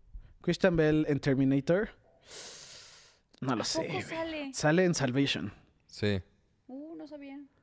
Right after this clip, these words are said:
Speaker 1: Eh, es que no es buena Salvation.
Speaker 3: Rescate al
Speaker 2: Hasta la vista,
Speaker 3: amanecer.
Speaker 2: baby, ¿no?
Speaker 1: Hasta la vista,
Speaker 3: El,
Speaker 1: baby.
Speaker 3: el tren de las tres diez.
Speaker 1: Esa no sé cuál es.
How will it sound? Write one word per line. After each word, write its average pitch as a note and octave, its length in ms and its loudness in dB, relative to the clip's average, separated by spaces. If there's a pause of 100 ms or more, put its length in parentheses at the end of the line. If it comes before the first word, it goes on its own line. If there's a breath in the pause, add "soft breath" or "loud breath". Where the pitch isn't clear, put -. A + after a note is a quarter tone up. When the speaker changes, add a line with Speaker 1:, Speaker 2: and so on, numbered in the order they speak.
(220)
Speaker 1:
Eh, - 340 -12
es F#3+ 120 -2
que G3+ 100 2
no F3+ 120 6
es D3+ 80 2
buena D3 300 4
Salvation. A2+ 580 -2 (140)
Speaker 3:
Rescate G#2 440 0
al A2+ 80 4
Speaker 2:
Hasta F#2+ 120 2
la F2+ 60 2
vista, F2+ 220 0
Speaker 3:
amanecer. A#2 160 6 (120)
Speaker 2:
baby, G3+ 200 -16 (180)
¿no? G3 80 -10
Speaker 1:
Hasta D#3 220 -2
la B2 100 2
vista, B2 340 0
Speaker 3:
El, A2 120 4
Speaker 1:
baby. B2 160 4
Speaker 3:
el B2 140 6
tren C#3 220 8
de C#3 60 6
las A2+ 200 4
tres B2 280 4
diez. C3 520 4 (160)
Speaker 1:
Esa C#3+ 180 -4
no B2+ 120 0
sé B2 100 -6
cuál A2 180 -6
es. - 220 -8